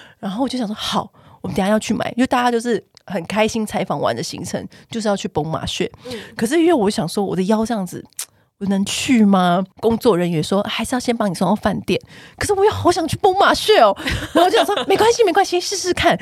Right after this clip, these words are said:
Speaker 1: 因为我就在去 Bon Marché的前一站，我先去 pharmacy 买了一个强效的止痛药，
Speaker 2: 嗯。
Speaker 1: 然后我先吃，但当然不会立刻有效果。我扶着我的腰，我不夸张，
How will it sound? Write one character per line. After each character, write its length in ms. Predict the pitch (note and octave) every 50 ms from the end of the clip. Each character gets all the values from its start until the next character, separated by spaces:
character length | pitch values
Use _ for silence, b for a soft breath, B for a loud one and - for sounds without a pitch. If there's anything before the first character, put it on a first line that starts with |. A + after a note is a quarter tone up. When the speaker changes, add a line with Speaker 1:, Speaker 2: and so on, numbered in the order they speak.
| D4 B B B B
Speaker 1:
因 120 | - D#4+
为 60 | G#4
我 140 | D4 G3+ F3+
就 140 | E3+ A#3+ C4
在 200 | _ - D4 C#4 C#4+ - -
去 160 | - - D#4
Bon 160 | A#3+ - B3 B3
Marché 300 | B3 G3 F#3 - B3 G#3+
的 80 | F3+
前 240 | - - - D#3+ E3+
一 80 | F3+ F3
站， 100 | - F3+
我 80 | D#3+
先 140 | G3 G#3 G#3+
去 80 | A3 A3
pharmacy 480 | - G#3 G3 G3+ - C#3+ - - - - _
买 220 | - - D#3+ A#2+
了 80 | D3+ D3+
一 80 | E3+
个 100 | F3 F3+
强 240 | G3+ - - F#3+ F#3+
效 140 | G#3 A#3 G3+
的 80 | F#3+ F#3
止 160 | - - D#3+
痛 200 | - - D3+ -
药， 160 | D#3+ C3 - -
Speaker 2:
嗯。 100 | A3 G#3+ F#3+
Speaker 1:
然 160 | - - - -
后 60 | G3+
我 40 | G#3
先 160 | A#3+ C4 A#3+
吃， 240 | - - - A3+ A3
但 140 | A#3+ B3
当 100 | B3 C4+
然 80 | B3+ A3
不 120 | F#3 G3
会 80 | G3 G3+
立 100 | A3+ G3
刻 120 | - G#3+
有 100 | E3 -
效 180 | - - - - -
果。 200 | - - - - B B B B B B B _ _
我 160 | - F3+ F3 F3
扶 380 | - - - - G3 F#3+ A3
着 200 | - - A3 F#3+
我 140 | F3 E3+ F3
的 80 | D#3 E3
腰， 200 | F3 E3+ F#3 -
我 80 | F3 D#3+
不 160 | - - B3
夸 300 | - - - F#3+ F3 F3+
张， 360 | - - E3 D3+ D#3 F3+ F#3